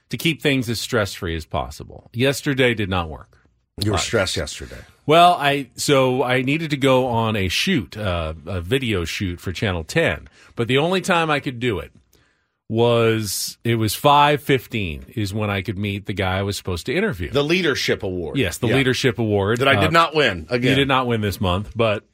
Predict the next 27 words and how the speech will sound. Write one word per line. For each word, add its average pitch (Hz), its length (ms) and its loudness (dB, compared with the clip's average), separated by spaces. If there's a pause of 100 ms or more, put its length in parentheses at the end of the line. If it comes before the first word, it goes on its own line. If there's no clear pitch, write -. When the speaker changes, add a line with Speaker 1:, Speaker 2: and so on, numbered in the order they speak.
(400)
Speaker 1:
so, 117 520 0
but, 120 180 2
uh, 117 100 -2
the 117 120 -4
problem 185 320 4
was 123 200 -2
I 131 180 4
had 143 200 2
to 113 60 -6
be 117 120 -2
back 113 360 2 (100)
in 117 140 -2
the 101 60 -4
station - 920 -4
on 110 240 0
air 127 260 2
at 110 120 -4
six - 320 -4
twenty. 95 400 -4
I 80 60 -10
thought, 92 200 -2
"All 147 80 2
right, 104 120 0
it's 104 120 -10
close 170 380 0
though. 151 260 4
Speaker 2:
Woo. 415 220 6